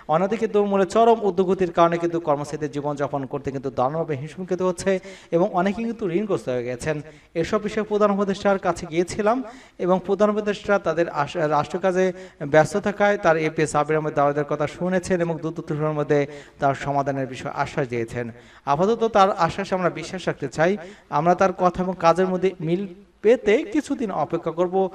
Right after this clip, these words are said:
এদিকে দুপুর দুইটা বাংলাদেশ সরকারি কর্মচারী দাবি আদায় পরিষদের ব্যানারে কিন্তু পুনরায় স্বদেশে একটি প্রতিনিধি দল দা-, দাবি দেওয়া নিয়ে কিন্তু প্রধান অফিসের কার্যালয়ে যান, এবং ছয়টি সংগঠনের যে সভাপতি এবং সাধারণ সম্পাদক রয়েছেন, তারা কিন্তু ওই-, ওখানে উপস্থিত ছিলেন।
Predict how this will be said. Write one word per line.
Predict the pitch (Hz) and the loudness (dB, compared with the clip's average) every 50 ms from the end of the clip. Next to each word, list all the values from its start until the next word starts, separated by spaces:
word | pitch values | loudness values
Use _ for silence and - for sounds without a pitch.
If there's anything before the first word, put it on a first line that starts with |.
| 190 190 - - _ | -8 -16 -18 -10 _
এদিকে | 208 170 190 214 - 240 | -4 -2 -2 0 0 0
দুপুর | 208 226 202 220 208 165 | -2 0 -2 -4 -4 -2
দুইটা | 180 233 254 220 262 247 | -2 -4 -2 0 0 2
বাংলাদেশ | 214 214 202 202 202 196 196 | 2 2 2 2 0 -2 -2
সরকারি | - 185 175 - 185 180 | -4 -6 -4 -2 -2 -2
কর্মচারী | 170 - 156 156 165 165 185 175 175 175 175 185 180 175 156 | 0 -2 -2 -2 -2 -2 0 2 4 4 4 4 2 0 0
দাবি | - 143 143 160 170 | 2 2 4 4 2
আদায় | 165 170 170 165 | 2 2 0 0
পরিষদের | - 175 165 - - - - 160 151 156 139 | -2 -6 -8 -8 -8 -6 -6 -2 0 0 -2
ব্যানারে | 127 131 135 147 165 170 147 160 | 0 -2 0 2 2 2 2 0
কিন্তু | 165 175 156 165 - | -2 -6 -8 -10 -10
পুনরায় | 151 156 151 151 147 | -8 -4 -2 -2 -2
স্বদেশে | 135 147 143 143 139 131 - | -2 -4 -4 -6 -6 -6 -6
একটি | 139 135 - 147 139 135 123 - 135 131 - - - - | -8 -8 -6 -6 -6 -6 -6 -8 -14 -20 -20 -20 -14 -2
প্রতিনিধি | - 160 160 175 202 196 202 196 170 | -2 0 0 2 0 0 0 0 4
দল | 185 190 220 | 4 4 4
দা-, | 214 202 214 - - | 4 0 -2 -2 0
দাবি | 151 170 170 175 185 196 | 4 6 6 6 4 4
দেওয়া | 202 214 208 | 6 6 6
নিয়ে | 202 196 | 6 4
কিন্তু | 202 196 202 | 0 0 0
প্রধান | 190 196 180 202 190 | -2 0 0 0 0
অফিসের | 175 151 202 190 | 0 -4 -6 0
কার্যালয়ে | - 180 175 185 185 180 180 | 2 2 2 4 2 2 2
যান, | 175 196 226 277 269 | 2 2 2 2 0
এবং | 233 226 214 | -4 -4 -6
ছয়টি | - - 214 214 208 226 202 | -2 -2 -2 -2 -2 -6 -4
সংগঠনের | - 202 196 196 196 196 196 190 190 180 - | -4 -4 -4 -2 -2 -2 0 -2 -2 -4 0
যে | 160 170 170 165 170 170 170 - - - | 4 4 4 4 2 -4 -12 -16 -16 -12
সভাপতি | - - - 170 160 160 165 175 175 | -8 0 4 6 6 6 6 4 4
এবং | 180 175 175 | 2 2 2
সাধারণ | - - 143 147 143 170 185 | 0 0 0 0 2 2 0
সম্পাদক | 175 170 175 165 151 143 131 | 0 0 -2 0 0 0 0
রয়েছেন, | 139 139 143 - 170 170 160 | -2 -2 -2 -4 -10 -10 -6
তারা | 151 143 143 135 | -4 -4 -4 -4
কিন্তু | - 135 - 139 | -6 -8 -6 -6
ওই-, | 139 139 - - | -6 -6 -8 -12
ওখানে | - - 127 135 | -10 -8 -8 -8
উপস্থিত | 131 123 135 - - 139 - | -8 -8 -10 -6 -6 -6 -6
ছিলেন। | - - 254 - 127 | -2 -2 0 0 0